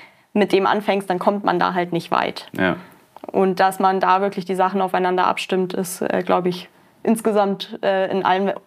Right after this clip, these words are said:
Speaker 1: Anwendungsfällen wichtig, egal ob man sich jetzt die Uncertainty anschaut im
Speaker 2: Mhm.
Speaker 1: Nachhinein oder nicht.
Speaker 2: Was ich auch, was ich auch, äh, als sozusagen als eine Best Practice für mich in meinem Leben erarbeitet habe, ist, ähm,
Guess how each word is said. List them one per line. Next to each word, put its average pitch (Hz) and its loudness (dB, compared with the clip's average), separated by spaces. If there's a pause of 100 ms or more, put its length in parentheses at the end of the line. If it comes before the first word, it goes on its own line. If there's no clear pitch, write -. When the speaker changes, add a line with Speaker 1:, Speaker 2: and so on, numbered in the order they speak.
(100)
Speaker 1:
Anwendungsfällen 196 0
wichtig, 185 -2
egal 175 2
ob 180 -4
man 180 0
sich 180 -4
jetzt 180 -6
die - 0
Uncertainty 196 -2
anschaut 196 0
im 196 0
Speaker 2:
Mhm. 196 0
Speaker 1:
Nachhinein 202 0
oder 196 0
nicht. 202 -4 (1120)
Speaker 2:
Was 104 2
ich 120 2
auch, - 0
was 101 -2
ich - -4
auch, 90 0
äh, - -4
als 107 0
sozusagen 98 0
als 95 0
eine 87 -4
Best 98 0
Practice 110 -2
für - -2
mich 123 2
in 110 2
meinem 101 2
Leben 98 2
erarbeitet 92 2
habe, 90 -2
ist, - -2
ähm, 95 0